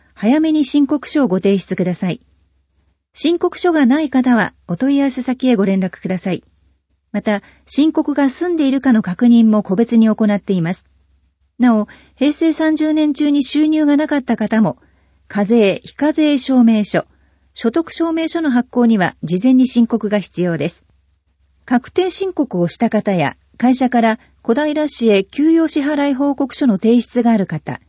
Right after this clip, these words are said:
前年の収入が公的年金のみの方は、市民税、都民税の申告の必要はありません。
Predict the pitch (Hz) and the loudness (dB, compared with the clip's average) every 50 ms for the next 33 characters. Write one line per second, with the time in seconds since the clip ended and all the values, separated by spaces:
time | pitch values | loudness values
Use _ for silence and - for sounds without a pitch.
0 | _ _ _ _ _ _ _ _ _ _ _ _ - 190 190 254 285 285 285 285 | _ _ _ _ _ _ _ _ _ _ _ _ -6 -2 2 4 4 4 4 4
1 | 269 269 269 262 262 277 262 254 262 262 262 247 254 254 247 254 - 320 330 - | 4 4 2 2 0 0 2 2 4 4 4 4 4 2 2 2 0 0 0 0
2 | 339 330 320 311 320 320 320 302 - 240 233 214 220 247 294 320 339 302 262 247 | -2 -2 -2 -2 -2 -2 -2 -2 0 2 2 4 4 2 2 2 2 2 2 2
3 | - 226 214 - 214 202 175 165 170 _ _ _ _ _ - - - 247 277 285 | 2 0 -2 0 0 0 0 -2 -4 _ _ _ _ _ -8 -2 2 2 4 4
4 | 269 254 226 226 208 - 214 226 240 269 294 285 247 254 233 202 190 185 - - | 4 4 4 2 0 0 0 2 2 2 2 2 4 2 2 2 0 -2 0 0
5 | 226 233 - 240 - 233 226 226 208 - - 226 214 214 220 233 254 269 233 180 | 2 2 2 0 0 2 2 0 0 -2 -4 -2 -2 0 0 0 0 0 0 -2
6 | 170 170 165 - - 180 - - | -2 -4 -6 -4 -4 -6 -6 -8